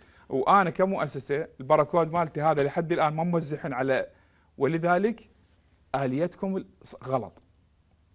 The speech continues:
والآلية السابقة مالتكم كلها غلط. إنه الإنترانيت ما، يعني، ما محفوظ. وبالتالي صارت هاي الفوضى العارمة. هذا مثال.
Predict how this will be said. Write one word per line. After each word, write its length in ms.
والآلية 540
السابقة 500
مالتكم 320
كلها 300
غلط. 300
إنه 220
الإنترانيت 800
ما، 500
يعني، 560
ما 100
محفوظ. 420
وبالتالي 560
صارت 340
هاي 120
الفوضى 360
العارمة. 320
هذا 220
مثال. 360